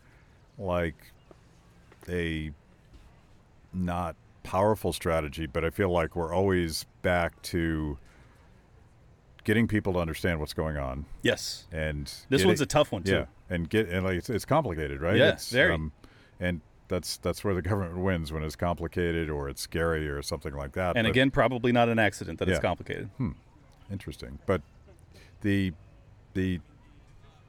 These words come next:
Speaker 1: perhaps the only solution is, is getting, um, consumers and, and mom and pop shareholders to understand
Speaker 2: You're right.
Speaker 1: how they're, how they're getting ripped off.
Speaker 2: Well, see, this is the problem, though, because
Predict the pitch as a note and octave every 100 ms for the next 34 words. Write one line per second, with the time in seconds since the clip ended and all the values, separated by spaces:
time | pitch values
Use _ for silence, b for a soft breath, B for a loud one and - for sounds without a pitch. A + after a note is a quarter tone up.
0 | - - - - A2 - G#2 B2 C#3+ -
1 | E2 D#2 - D#2 D#2 - F2 D2+ F#2 F2+
2 | F2 D#2+ D2 - b b b b - E2
3 | D#2 D2+ - - D#2+ - G#2+ G#2 F2 D#2
4 | - E2 D2+ D2 C#2+ D#2 D#2 D#2+ E2+ D#2
5 | F2 F#2+ - D2+ C#2+ C#2 C#2+ C#2 - D2+
6 | D2 - E2 F2 D2 D2 - b b b
7 | - B2 G2+ G#2+ - - F2 D#2+ D#2 F2+
8 | F#2 D2+ D2+ C#2+ - F#2 F#2 G#2 G#2 A#1+
9 | - - C3 A#2+ C3 C#3 D3 A#2 D3+ D3
10 | G#2+ F#2 - B2 B2+ G2+